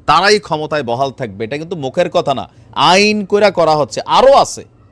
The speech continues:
এই সরকারের কোনো কার্যক্রমের বৈধতা নিয়ে বাংলাদেশ সুপ্রিম কোর্ট বা অন্য কোনো আদালত কোনো প্রশ্ন তুলতে পারবে না, এমনকি এই সরকারকে অবৈধ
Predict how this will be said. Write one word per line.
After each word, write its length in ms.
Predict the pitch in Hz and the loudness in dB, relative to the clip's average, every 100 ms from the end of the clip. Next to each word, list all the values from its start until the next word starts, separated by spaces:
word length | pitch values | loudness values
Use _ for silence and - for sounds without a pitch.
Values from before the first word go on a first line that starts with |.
| _ _ _ _ _ _ - | _ _ _ _ _ _ -4
এই 260 | 185 254 285 | 0 0 -2
সরকারের 680 | - 185 185 - 214 233 220 | -2 0 0 -2 0 0 -2
কোনো 280 | 180 190 - - | -6 -6 -8 -2
কার্যক্রমের 760 | 165 180 170 202 196 214 220 202 | 2 2 0 -4 -2 -2 0 -2
বৈধতা 560 | 101 143 190 247 254 | 2 2 2 0 0
নিয়ে 240 | 185 117 82 _ - - _ - | -2 -4 -8 _ -20 -20 _ -14
বাংলাদেশ 440 | 104 127 139 147 151 | -4 -2 0 0 0
সুপ্রিম 520 | - 220 214 254 254 | 2 0 0 -4 -2
কোর্ট 340 | 247 247 240 | 2 2 2
বা 240 | 165 147 - | -2 -2 -2
অন্য 340 | 156 185 208 226 | -4 -6 -6 -4
কোনো 260 | 226 214 - | -2 -2 -4
আদালত 420 | 117 139 226 170 - _ _ _ - | -4 2 2 2 0 _ _ _ -8
কোনো 200 | 160 160 | -6 -6
প্রশ্ন 520 | - 156 165 - 202 | -4 -4 -4 -10 -8
তুলতে 280 | 175 127 110 | -8 -6 -6
পারবে 260 | 104 92 | -6 -8
না, 140 | 80 - _ _ - - - - - - | -16 -20 _ _ -20 -20 -20 -20 -8 0
এমনকি 540 | 180 269 285 170 95 - - _ _ | 2 2 0 -6 -6 -10 -20 _ _
এই 180 | 185 254 | 0 0
সরকারকে 800 | - 196 196 185 269 269 226 113 - - | 0 0 0 0 -2 -2 -4 -8 -8 -2
অবৈধ 600 | 156 170 214 302 277 | 0 4 4 2 0